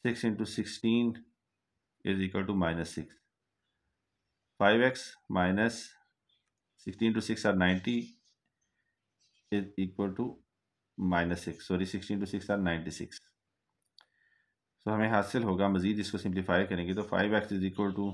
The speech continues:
minus six प्लस नाइंटी सिक्स। तो यहाँ से हमें फ़ाइव एक्स की वैल्यू हासिल हो जाएगी, फ़ाइव एक्स is equal to ninety। और एक्स की वैल्यू हमें हासिल होगी, नाइंटी is divided by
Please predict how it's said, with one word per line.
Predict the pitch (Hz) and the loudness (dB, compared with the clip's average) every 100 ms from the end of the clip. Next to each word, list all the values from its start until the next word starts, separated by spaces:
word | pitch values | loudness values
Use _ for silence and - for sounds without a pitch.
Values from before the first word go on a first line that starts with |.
| 90 - 95 | -8 -4 0
minus | 92 107 110 | 2 0 -2
six | 117 - - - _ _ _ _ | -6 -6 -18 -20 _ _ _ _
प्लस | 117 117 110 - - | 2 4 4 -2 -6
नाइंटी | 92 85 78 85 | -2 0 -2 -6
सिक्स। | - 82 - _ _ _ _ - - _ _ _ _ _ _ _ _ _ _ - | -8 -8 -10 _ _ _ _ -20 -20 _ _ _ _ _ _ _ _ _ _ -2
तो | |
यहाँ | 95 95 107 | 2 4 2
से | 113 | 0
हमें | 107 107 | -2 0
फ़ाइव | 104 101 | 4 4
एक्स | 107 - | 4 0
की | |
वैल्यू | 101 95 104 | 2 2 4
हासिल | 104 92 107 | 2 2 0
हो | 101 | 0
जाएगी, | 92 95 104 | 0 0 -2
फ़ाइव | 104 98 101 | 0 0 2
एक्स | 101 98 | 0 0
is | 95 92 | -2 -2
equal | 98 95 | -2 -2
to | 110 95 | -2 0
ninety। | 82 82 92 - - _ _ _ _ _ _ _ _ _ _ _ - - | 0 -2 -4 -4 -8 _ _ _ _ _ _ _ _ _ _ _ -12 -2
और | 92 | 4
एक्स | 107 - | 4 2
की | 113 | 2
वैल्यू | 98 107 | 4 4
हमें | 104 104 | 2 2
हासिल | 92 - 110 | 2 0 -2
होगी, | 98 90 101 110 - _ - | 0 0 -2 -4 -6 _ -8
नाइंटी | 95 92 92 113 117 | 0 2 2 4 2
is | 92 | 4
divided | 90 85 92 | 2 2 2
by | 110 | 0